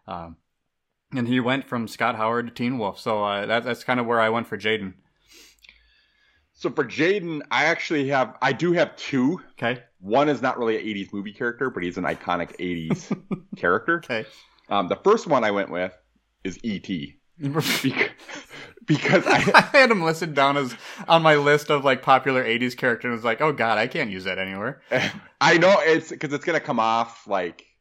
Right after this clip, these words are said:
Speaker 2: disparaging, but it's not. I, I think it's because his game is the most extraterrestrial
Speaker 1: Okay. All
Speaker 2: on
Speaker 1: right.
Speaker 2: this entire team. Like,
Speaker 1: You saved it.
Speaker 2: he can guard four positions.
Speaker 1: Yeah.
Speaker 2: He is,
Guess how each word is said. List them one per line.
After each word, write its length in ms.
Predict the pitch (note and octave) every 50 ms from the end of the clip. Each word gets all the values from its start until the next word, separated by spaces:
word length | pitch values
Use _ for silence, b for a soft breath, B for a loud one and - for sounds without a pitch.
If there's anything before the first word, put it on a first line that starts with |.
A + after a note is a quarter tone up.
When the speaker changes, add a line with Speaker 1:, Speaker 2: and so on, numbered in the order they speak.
| _ _ _
Speaker 2:
disparaging, 800 | A#2+ A2+ - - - - G#2 G2+ G2 F#2+ E2+ E2 D#2+ D#2+ D#2+ -
but 120 | - A2 A2
it's 180 | G#2+ - -
not. 380 | G#2+ A#2 A#2 A2+ G2+ G2+ - - -
I, 180 | B2 C#3+ - - b b b b b b b b _
I 80 | - B2+
think 180 | B2+ F3+ G3+
it's 140 | B3 A3+ -
because 260 | - C3+ - C#3+ C3
his 160 | - C3+ G#2+ F2
game 340 | - A2+ A2+ B2 C#3 C3+
is 140 | A#2+ G#2+ -
the 140 | - A2 G#2
most 500 | G2+ G#2 G#2+ A2+ A#2+ A#2+ A#2 - - - _ _ _
extraterrestrial 1000 | A#2 A#2 - - - A#2 G2 - - F#2+ F#2+ G2 G2+ - - F#2 E2 D#2+ D#2 D#2+ E2
Speaker 1:
Okay. 340 | B2 C3+ C#3 - A2+ G#2 - _ _ -
All 120 | B2+ C#3
Speaker 2:
on 120 | D3+ C3 B2
Speaker 1:
right. 80 | B2
Speaker 2:
this 80 | A#2+ -
entire 360 | A#2+ A#2 B2+ B2 B2 A#2+ A2+
team. 280 | A2+ - C#3+ C3 G#2+ F#2
Like, 240 | G2 G2 F#2 - - b b b b
Speaker 1:
You 100 | C3 B2+
saved 320 | B2+ - C3+ C3 A#2 G#2+
it. 180 | G#2 - - - b b b b b b b b
Speaker 2:
he 220 | - - E3+ E3+
can 220 | E3+ G3 F3 D3
guard 460 | A#2 B2 B2 B2 B2 A#2+ A#2+ B2 A#2+ -
four 200 | - G2+ G#2 A2
positions. 600 | - B2 G2+ G#2+ G2+ - - G2+ G2 G2+ G#2+ -
Speaker 1:
Yeah. 180 | G2+ F#2 F#2+ F#2+ - _ _ _ _ _ _ _ _ _ _ _
Speaker 2:
He 260 | _ A2 A2+ A2+ A2+ -
is, 680 | - A2+ A2 G#2+ G#2+ G#2 G#2 G#2 G2 G2 - - - -